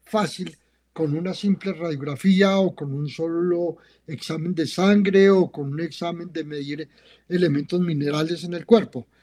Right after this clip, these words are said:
Es lo que nosotros en medicina llamamos un diagnóstico de descarte. ¿Qué significa?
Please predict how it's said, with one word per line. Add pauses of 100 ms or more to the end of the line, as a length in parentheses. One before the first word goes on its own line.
(280)
Es
lo
que
nosotros
en
medicina
llamamos (100)
un
diagnóstico
de
descarte. (560)
¿Qué
significa?